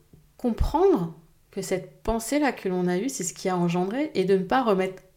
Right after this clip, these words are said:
la responsabilité de ces réactions ou non-réactions sur une situation et plutôt sur notre pensée.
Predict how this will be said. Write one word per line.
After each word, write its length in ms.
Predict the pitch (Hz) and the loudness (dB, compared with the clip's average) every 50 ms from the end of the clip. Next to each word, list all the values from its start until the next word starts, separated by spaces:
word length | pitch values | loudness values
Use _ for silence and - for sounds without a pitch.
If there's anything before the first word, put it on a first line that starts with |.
| _ _ | _ _
la 140 | - 185 185 | -6 -6 -6
responsabilité 1600 | 170 170 - - 247 277 269 - - - - 240 240 226 - - 226 214 196 190 190 196 190 190 - - 214 214 226 220 - - - _ _ | -6 -6 -4 -2 0 0 0 -2 -10 -8 -6 -6 -6 -6 -4 -2 -2 -2 -2 -4 -8 -8 -10 -10 -6 -2 -2 -2 -2 -4 -8 -16 -20 _ _
de 140 | 180 175 180 | -6 -6 -6
ces 360 | 175 180 - - 180 180 180 | -6 -6 -8 -6 -4 -4 -4
réactions 600 | 175 185 196 185 180 180 - - - 208 208 208 208 - | -2 0 0 -2 -2 -4 -10 -10 -8 -6 -6 -6 -8 -8
ou 60 | 190 | -10
non-réactions 1120 | 185 185 185 185 185 180 175 175 180 190 202 214 208 208 190 185 180 180 - 254 285 311 - - _ _ _ _ _ _ _ _ | -8 -8 -6 -6 -2 0 0 0 0 0 0 0 0 0 0 -2 -2 -6 -8 -8 -8 -8 -10 -16 _ _ _ _ _ _ _ _
sur 200 | - - 220 208 | -14 -6 -4 -2
une 80 | 202 | -2
situation 800 | 185 165 - - - 208 - - 202 190 190 190 - 254 285 311 - - | -2 -2 -4 -4 -6 -6 -4 0 0 0 0 0 -4 -6 -8 -8 -6 -6
et 80 | 202 | -6
plutôt 340 | 185 - - 190 175 - 240 | -6 -6 -10 -10 -6 -6 -6
sur 220 | 247 - - 196 | -6 -4 -4 -2
notre 280 | 180 180 175 175 - - - - - - - - - - - - - - | -2 -2 -2 -4 -8 -18 -20 -20 -20 -20 -20 -20 -20 -20 -20 -20 -20 -12
pensée. 500 | - 226 233 233 - - - 175 170 170 | -10 -10 -8 -8 -8 -8 -8 -8 -8 -10